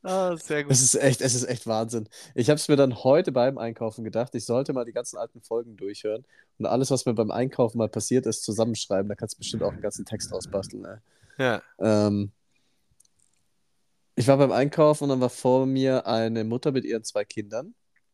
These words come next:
Speaker 2: Und an der Kasse gab es eine elektrische Zahnbürste aus Bambus.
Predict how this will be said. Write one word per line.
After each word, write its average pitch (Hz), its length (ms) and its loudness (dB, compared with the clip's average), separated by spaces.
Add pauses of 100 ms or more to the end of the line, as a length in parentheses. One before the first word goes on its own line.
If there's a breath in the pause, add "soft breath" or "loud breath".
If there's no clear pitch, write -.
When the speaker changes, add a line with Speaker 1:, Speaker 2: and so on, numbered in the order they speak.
(960 soft breath)
Speaker 2:
Und 120 960 0 (400)
an 120 160 4
der 120 100 6
Kasse 147 480 0
gab 131 320 4 (100)
es 117 380 -2
eine 107 300 0
elektrische 123 680 -4
Zahnbürste 113 840 -2
aus 104 260 -6
Bambus. 104 580 0